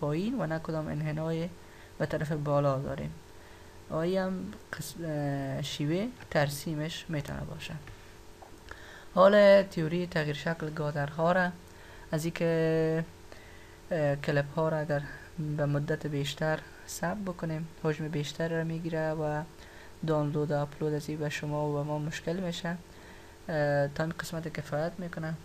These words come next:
امید محصلین گرامی که شما درس با علاقه‌مندی کافی بخوانین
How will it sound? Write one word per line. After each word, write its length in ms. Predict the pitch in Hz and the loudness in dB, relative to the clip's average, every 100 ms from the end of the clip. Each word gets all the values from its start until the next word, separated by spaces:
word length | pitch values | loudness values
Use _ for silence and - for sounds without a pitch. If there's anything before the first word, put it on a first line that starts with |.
| - | -6
امید 300 | 175 170 175 | -2 -2 -2
محصلین 540 | 165 156 165 160 165 160 | -2 -4 -6 -6 -4 -4
گرامی 340 | 160 151 151 | -2 -2 -2
که 100 | 165 | -6
شما 400 | 170 151 151 156 165 - - - - - | -6 -4 -2 -4 -6 -16 -18 -18 -12 0
درس 340 | 160 156 - 156 151 147 147 147 147 - | 2 2 2 2 4 4 4 0 -4 -2
با 140 | 156 | 0
علاقه‌مندی 800 | 147 147 147 151 151 151 151 151 151 - | 2 0 -2 -4 -2 -2 0 -2 -4 -6
کافی 540 | - 147 - - 165 160 - - - - - 170 | -4 -4 -4 -2 -2 -4 -12 -18 -18 -18 -10 -2
بخوانین 500 | 165 175 - 160 156 | 0 0 0 -2 -2